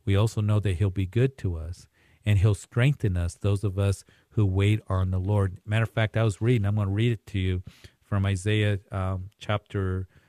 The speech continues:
uh, uh, forty, and it's such a wonderful chapter. But you know the verse that says,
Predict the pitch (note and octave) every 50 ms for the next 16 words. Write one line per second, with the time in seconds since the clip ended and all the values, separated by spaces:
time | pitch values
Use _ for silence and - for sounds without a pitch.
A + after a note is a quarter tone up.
0 | _ _ _ _ - - D#2+ D2 C2 - _ - G#2+ G2+ F#2+ F#2 F2+ - _ -
1 | B2+ C3+ B2 G#2 F#2 F2 F2 F#2+ - G2+ G2+ G#2+ G#2+ - - - - C#3 - -
2 | A2 G2+ G#2+ A2 A2 - - F#2+ F2+ - - A#2 B2 A#2+ - - - F2 E2 E2
3 | F#2 _ _ _ _ _ _ _ _ _ _ _ _ _ _ _ _ _ _ _
4 | _ _ - A2 A2+ A2+ A2+ G#2 G#2 A2 A2+ A#2 G#2+ G#2+ G2 F#2+ A2+ A2 G#2+ -
5 | - G#2+ F#2+ - - - - - A#2 G#2+ G#2 G2+ -